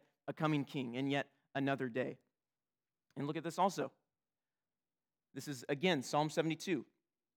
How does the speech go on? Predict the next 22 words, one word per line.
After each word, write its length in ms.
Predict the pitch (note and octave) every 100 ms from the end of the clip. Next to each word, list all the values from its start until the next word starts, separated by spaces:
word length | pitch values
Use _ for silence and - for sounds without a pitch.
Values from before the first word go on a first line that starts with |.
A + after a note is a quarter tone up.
| _ -
"May 140 | D#3+
the 120 | E3
whole 380 | D3 F3 F3+ F3+
earth 320 | E3+ F3+ - -
be 120 | D#3
filled 380 | - E3 F3 D#3
with 160 | D3+
his 200 | D3 C#3
glory." 480 | G#2+ C#3 F3 G#3 - - _ _ _ _ _ _ -
Remember 220 | C#3+ F3
those 160 | F3+ F3
passages 440 | E3+ F3 E3+ F3
we 100 | D#3+
looked 180 | D#3 E3+
at 100 | D#3+
in 80 | C#3
Isaiah, 460 | C3 C3 C#3+ G#3 - _ _ _ _ -
where 120 | B2+
they're 240 | C3+ D#3
pointing 380 | E3 E3 E3 D#3+
forward 400 | - D#3 E3 D#3+
to, 320 | - D3 C#3+